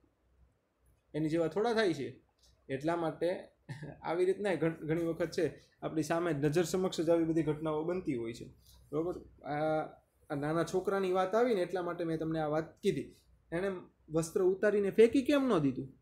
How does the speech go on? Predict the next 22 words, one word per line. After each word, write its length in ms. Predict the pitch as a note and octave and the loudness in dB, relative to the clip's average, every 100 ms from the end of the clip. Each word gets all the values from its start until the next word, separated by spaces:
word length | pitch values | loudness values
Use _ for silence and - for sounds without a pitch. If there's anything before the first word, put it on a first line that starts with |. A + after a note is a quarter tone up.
| _ _ _ - | _ _ _ 0
એવો 180 | D#3+ D3 | 2 2
પ્રશ્ન 380 | C#3+ - C3 | 0 -2 -6
થયો. 180 | A#2 - B2+ - _ _ _ _ _ - | -8 -10 -14 -18 _ _ _ _ _ 2
પ્રભાશંકર 640 | D#3 D3+ E3 E3 F3 E3+ C#3 | 4 6 6 4 0 0 2
બોલ્યા, 360 | B2+ A#2 B2 - _ _ _ _ _ _ _ _ | 2 0 -4 -14 _ _ _ _ _ _ _ _
"એને 240 | C#3+ F3 G3 | -2 2 4
મનમાં 380 | F#3+ G3 G3 | 4 2 4
એવો 220 | F#3+ F#3+ C#3+ | 4 6 6
લોભ 440 | C3+ D3 G3 - | 8 10 8 6
ખરો 260 | F#3+ A#3+ D4 | 4 6 4
ને 200 | E3+ - - _ _ - | 0 -4 -16 _ _ -10
કે 80 | |
કદાચ 400 | D#3+ F3+ F3+ F3 | -2 0 2 2
કોઈ 160 | - E3 | 4 2
સાંધનાર 480 | D3+ E3 F3+ E3+ D#3 | 2 0 2 2 4
મળી 260 | D#3+ A3+ | 6 6
જાય 320 | G3+ D3+ - - _ - _ _ | 6 4 2 -12 _ -20 _ _
તો 100 | E3+ | 2
જુવાની 380 | C#3+ D#3+ F3 F3+ | 4 2 2 2
પાછી 320 | A3 G#3 C#3 | 2 2 -2
મળી 220 | A#2 G#2+ | -4 -6
જાય." 220 | - - | -10 -16